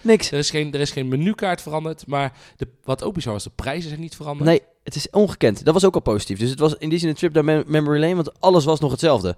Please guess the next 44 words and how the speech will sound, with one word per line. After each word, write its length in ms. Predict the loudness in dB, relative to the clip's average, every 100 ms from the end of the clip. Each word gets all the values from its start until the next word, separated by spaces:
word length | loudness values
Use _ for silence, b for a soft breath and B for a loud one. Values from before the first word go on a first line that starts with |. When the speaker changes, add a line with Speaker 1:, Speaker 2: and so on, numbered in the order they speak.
| b b
Speaker 2:
Ja, 220 | -10 -10 _ -20
ja. 120 | -12 -8
Speaker 1:
Eh, 160 | -4 -4
wat, 180 | -4
wat, 200 | -4 -4
wat 280 | -4 -4 -4
fantastisch 380 | -2 -2 -2 -4
was. 220 | -6 -6
Ehm, 300 | -8 -8 -8 -12 -10
Speaker 2:
Maar 160 | -4 -2
de, 140 | -2
ik 160 | -4 -2
vond 180 | -2
de, 100 | -2
de 120 | -2 0
pasta 460 | 2 0 0 -4
bij, 420 | -2 -2 -2 -6
eh, 240 | -8 -8 -8
Da 120 | -8
Cesari 520 | -8 -4 -4 -4 -8
en 120 | -10
dan 140 | -12 -10
vooral 320 | -4 -2 -2
de 220 | -2 -8 -12
pompoen 360 | -8 -6 -4
rav-, 180 | -4 -6
eh, 800 | -6 -6 -4 -6 -6 -8 -10 -12
wat 100 | -12
was 120 | -12
het? 100 | -14
Niet 140 | -14 -12
ravioli? 360 | -10 -8 -6
Speaker 1:
Ja. 380 | -4 -4 -4 -6
Speaker 2:
Wel, 80 | -6
wel 120 | -6
ravioli, 360 | -6 -6 -8 -10
denk 120 | -8
ik. 60 | -6
Speaker 1:
Nou, 240 | -4 -4
ik 60 | -4
weet 140 | -6
niet. 220 | -6 -12 _ _
Speaker 2:
Ehm, 560 | -8 -4 -2 -2 -4 -6
die 100 | -10